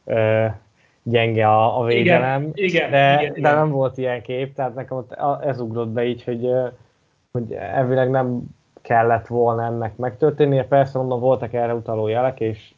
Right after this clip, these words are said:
Speaker 1: és mondom még egyszer, én is, ö, én sem számítottam arra, hogy itt a Bills-t azt, ö, elkapjuk. Arra várt, hogy meg tudjuk szorongatni, de, de mondjuk egy ilyen, ö, touchdowni különbségen belül leszünk a végén, de, de ki fogunk kapni.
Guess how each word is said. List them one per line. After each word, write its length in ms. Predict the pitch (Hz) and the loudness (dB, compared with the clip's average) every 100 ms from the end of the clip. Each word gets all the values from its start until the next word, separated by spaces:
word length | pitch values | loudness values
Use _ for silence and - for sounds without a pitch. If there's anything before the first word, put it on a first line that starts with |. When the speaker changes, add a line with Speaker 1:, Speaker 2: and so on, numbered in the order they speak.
| - | -20
Speaker 1:
és 120 | 110 | -12
mondom 220 | 123 120 | -8 -4
még 140 | 117 117 | -4 -4
egyszer, 220 | 110 120 | -2 -2
én 180 | 120 120 | -2 -2
is, 280 | 113 - _ | -6 -12 _
ö, 460 | - 127 120 120 120 - | -10 -6 -4 -4 -6 -4
én 140 | 127 | -2
sem 160 | 113 117 | -2 -2
számítottam 500 | 120 117 113 110 117 | 0 0 0 0 2
arra, 200 | 113 113 | 2 4
hogy 120 | 107 | 2
itt 180 | 110 - | -2 -2
a 80 | 107 | -2
Bills-t 380 | 117 110 110 | 2 0 0
azt, 280 | 113 107 - | -6 -6 -6
ö, 40 | 113 | -2
elkapjuk. 720 | 110 113 117 147 143 165 160 _ _ _ | 0 2 2 0 0 -2 -4 _ _ _
Arra 220 | - 131 | 0 2
várt, 240 | 120 120 113 | 4 2 0
hogy 100 | 117 | -4
meg 180 | 117 113 | -6 -6
tudjuk 280 | 113 107 | -6 -6
szorongatni, 580 | 104 127 120 113 110 117 | -2 -2 -2 -4 -6 -8
de, 420 | 113 110 110 113 - | -4 -2 -2 -4 -8
de 340 | 127 117 110 107 | -6 0 0 0
mondjuk 420 | 110 110 110 110 | 0 -2 -2 -2
egy 200 | 107 107 | -2 0
ilyen, 380 | 110 107 110 107 - _ _ _ _ _ | 0 2 -2 -6 -12 _ _ _ _ _
ö, 300 | 123 113 110 113 | 0 4 4 4
touchdowni 680 | 131 120 117 117 113 113 107 | 2 4 2 2 0 -2 -4
különbségen 680 | 123 113 110 - 110 107 | -4 -2 -4 -2 -2 0
belül 320 | 107 107 107 104 | 0 0 2 0
leszünk 340 | 104 - 104 | -2 -4 -6
a 40 | |
végén, 280 | 104 107 104 | -2 -2 -2
de, 260 | 104 104 107 | -2 -2 -2
de 80 | 117 | -6
ki 140 | 117 | -6
fogunk 280 | 110 104 101 | -6 -4 -4
kapni. 520 | 98 117 139 147 143 | -2 -2 0 0 0